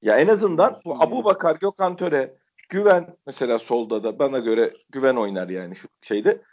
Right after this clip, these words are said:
Speaker 1: Ha forvet gelirse gerçekten ki gelmeme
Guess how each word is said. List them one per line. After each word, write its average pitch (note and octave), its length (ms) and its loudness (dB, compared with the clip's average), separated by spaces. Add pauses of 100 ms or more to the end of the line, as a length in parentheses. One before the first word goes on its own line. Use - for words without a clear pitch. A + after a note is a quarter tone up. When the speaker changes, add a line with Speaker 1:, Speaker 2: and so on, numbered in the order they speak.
(140)
Speaker 1:
Ha C#3 80 -4
forvet E3 520 4
gelirse D3 380 -2
gerçekten C3 560 0
ki C3+ 140 -14
gelmeme C#3 760 0